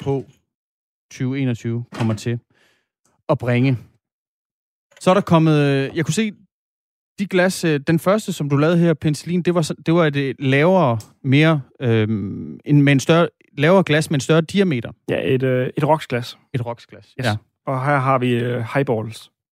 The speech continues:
Speaker 1: Highballs, som
Speaker 2: Ja.
Speaker 1: er et højere og slankere glas.
Speaker 2: Ja.
Speaker 1: Hvornår vælger man hvilket glas?
Speaker 2: Det er meget forskelligt. Jeg vil umiddelbart nok vælge de lave,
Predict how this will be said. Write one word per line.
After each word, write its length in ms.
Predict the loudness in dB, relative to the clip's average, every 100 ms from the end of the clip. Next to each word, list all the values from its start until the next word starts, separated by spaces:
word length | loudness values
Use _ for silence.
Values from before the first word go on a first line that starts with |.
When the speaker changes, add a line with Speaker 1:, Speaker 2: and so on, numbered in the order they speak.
| _
Speaker 1:
Highballs, 580 | 0 2 0 -2 -6 -16 _
som 180 | 0 2
Speaker 2:
Ja. 60 |
Speaker 1:
er 40 | 2
et 100 | -2 -2
højere 360 | 2 4 2
og 80 | 0
slankere 360 | -2 -2 -2 -2
glas. 320 | -4 -8 -6
Speaker 2:
Ja. 100 | -8 -10 _ _ _ _
Speaker 1:
Hvornår 260 | 2 4 4
vælger 260 | 2 -2
man 140 | -2 -4
hvilket 300 | -6 -10 -12
glas? 320 | -14 -16 -20 _ _ _ _ _ _ _ _ _ _ _ 2
Speaker 2:
Det 140 | 4
er 40 |
meget 220 | 4 2 0
forskelligt. 480 | -2 0 -2 -4 -6
Jeg 100 | -4
vil 140 | -2
umiddelbart 380 | 0 0 2 2
nok 180 | 0 0
vælge 340 | 0 0 0
de 120 | -2
lave, 340 | -2 -2 -2